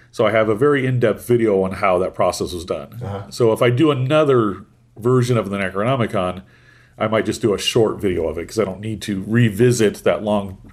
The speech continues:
Speaker 1: you know, format for it.
Speaker 2: More like hit the key points of what's different this
Speaker 1: Right.
Speaker 2: time, or what you learned last time and
Speaker 1: Yeah.
Speaker 2: you were able to change, or
Speaker 1: I didn't know if that's something my audience would want, you know, like, just seeing what I made.
Speaker 2: Mm-hmm.
Speaker 1: But I had a comment that really,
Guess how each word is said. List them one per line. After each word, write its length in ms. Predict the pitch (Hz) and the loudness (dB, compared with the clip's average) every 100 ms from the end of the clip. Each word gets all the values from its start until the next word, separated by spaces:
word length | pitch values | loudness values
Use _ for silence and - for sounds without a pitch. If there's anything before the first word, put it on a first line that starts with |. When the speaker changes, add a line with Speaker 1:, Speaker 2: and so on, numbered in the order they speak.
| - 113 107 - | -16 -14 -14 -16
Speaker 1:
you 80 | - | -14
know, 200 | 85 78 | -10 -10
format 520 | - 127 113 95 80 | -6 -2 0 -2 -6
for 180 | - 87 | -6 -6
it. 140 | 87 - - - | -6 -10 -14 -4
Speaker 2:
More 120 | 92 | -2
like 280 | 85 87 - | 0 -2 -6
hit 220 | 87 85 | -10 -10
the 60 | |
key 180 | - 92 | -10 -8
points 360 | 87 90 82 80 | -4 -4 -4 -6
of 80 | 76 | -6
what's 220 | 80 - | -6 -6
different 400 | 87 85 - 78 | -6 -6 -4 -6
this 120 | 80 | 0
Speaker 1:
Right. 80 | 120 | 2
Speaker 2:
time, 280 | 98 85 80 | 2 0 -2
or 60 | 76 | -2
what 180 | 98 | -2
you 80 | 101 | -4
learned 380 | 90 85 85 82 | -6 -4 -4 -4
last 320 | 80 87 - | -2 -2 -2
time 280 | 90 85 82 | -4 -4 -4
and 80 | 82 | -6
Speaker 1:
Yeah. 180 | 101 92 | -4 -4
Speaker 2:
you 40 | |
were 80 | 76 | -4
able 220 | 85 80 | -4 -6
to 80 | 78 | -8
change, 560 | - 85 78 80 80 | -6 -6 -4 -6 -8
or 240 | 73 69 69 _ _ _ - - | -8 -8 -12 _ _ _ -12 -4
Speaker 1:
I 60 | |
didn't 200 | 139 196 | 0 0
know 140 | 185 170 | 2 2
if 80 | 160 | 2
that's 220 | 151 127 | 0 0
something 280 | 147 127 123 | -2 0 2
my 180 | 117 113 | 2 4
audience 320 | 113 117 110 | 2 0 -4
would 140 | 92 | -8
want, 380 | 82 98 117 123 | -4 -2 -2 -4
you 60 | 120 | -4
know, 120 | 101 | -2
like, 160 | 95 87 | 0 -2
just 240 | 98 - | -4 -6
seeing 280 | - 98 101 101 | -6 -6 -6 -6
what 160 | 110 101 | 0 0
I 60 | |
made. 400 | 98 101 101 113 - - - - | 2 0 0 -2 -10 -20 -20 -2
Speaker 2:
Mm-hmm. 200 | 120 110 | 0 2
Speaker 1:
But 300 | 110 107 101 | 2 4 2
I 140 | 92 | 2
had 160 | 107 113 | 2 2
a 40 | |
comment 440 | 98 117 110 110 104 | 0 -2 0 -2 -2
that 140 | 98 | -2
really, 720 | 101 104 110 107 104 98 92 | -2 2 4 4 4 2 -2